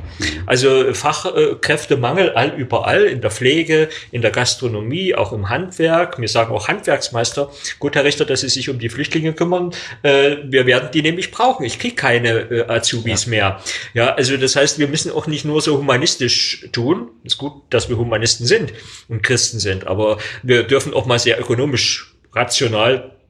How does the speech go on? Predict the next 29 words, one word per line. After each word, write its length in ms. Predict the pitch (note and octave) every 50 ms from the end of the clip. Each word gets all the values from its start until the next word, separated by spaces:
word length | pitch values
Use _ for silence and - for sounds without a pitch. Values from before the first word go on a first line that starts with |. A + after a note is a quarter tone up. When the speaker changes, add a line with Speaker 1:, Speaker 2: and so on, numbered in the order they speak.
| _ -
Speaker 1:
bis 180 | B2 - -
zu 80 | - G#2+
Ende 220 | A2 A2+ B2+ C3
denken 340 | - B2+ C3+ D3 - - - _ -
und 100 | C#3+ B2+
sagen, 260 | - C#3+ C3 B2+ B2+
„Ja, 120 | A#2 A2
hoppla, 240 | E3 G3+ - F#3+ -
das 140 | - - -
ist 120 | - -
doch 120 | C#3+ B2 -
auch 80 | C3
eine 120 | B2+ A#2+ A2+
Riesenchance, 760 | D3 G#3+ G#3+ - C#3+ A#2 - - A2 A2+ C#3+ G3+ A3+ - -
solche 260 | - C#3+ D3 D3 C#3
Leute 300 | B2+ C3+ C#3 D3+ - D#3+
hierher, 560 | B2+ C3+ C3 A#2+ B2 B2+ C#3+ D3+ D3 - - - - -
äh, 400 | C3+ C3+ B2 A2+ A2+ A2 A2 -
zu 160 | - - B2
bekommen, 500 | - A2 - - G#2+ G2+ C#3 F#3+ B3 A#3+ - - -
die 120 | - A#2+ A2+
in 80 | B2
ihrer 200 | A#2 G#2+ G2 G2
Heimat, 300 | F#2 G#2 A2+ A#2+ C3 -
aus 140 | - G2 -
welchen 220 | A2+ G2 G2+ A2+ G2
Gründen 300 | - A2 G#2 G2 A#2 F2
auch 120 | F#2 F#2
immer, 260 | - A#2 G2+ F#2+ F#2+